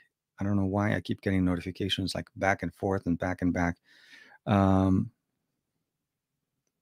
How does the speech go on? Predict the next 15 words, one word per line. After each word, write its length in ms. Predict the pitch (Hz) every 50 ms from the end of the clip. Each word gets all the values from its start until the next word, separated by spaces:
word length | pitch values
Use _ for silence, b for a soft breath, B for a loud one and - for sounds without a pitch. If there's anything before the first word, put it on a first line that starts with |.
| _ _ _ _ _ _ _ _ _ _ _ _ _ _ _ _ _ _ _ _ _ - - _ _ _ _
okay, 200 | 110 101 - - - -
so 340 | - 117 110 - - 370 - _ _ - - - _ _ - - - - - _ - -
hopefully 280 | - 107 92 - 101 92
the 80 | 87 -
phone 200 | - 92 92 90
will 80 | 87
stop, 420 | - - - 87 85 - - - - - 233 - -
and 400 | - 90 87 85 87 - 101 92
this 260 | 92 90 - - -
is 180 | - 110 -
just, 340 | 90 - 90 85 - - - _ _ _ _ _ _ _ _ _ _ _ _ _ _ _ _ _ _ _ _ _ _ _ _ _ _ _ - -
seriously, 400 | - 123 95 - - - - - - _ _ -
like, 140 | - - - -
a 40 | -
thous-, 320 | - 113 104 104 104 -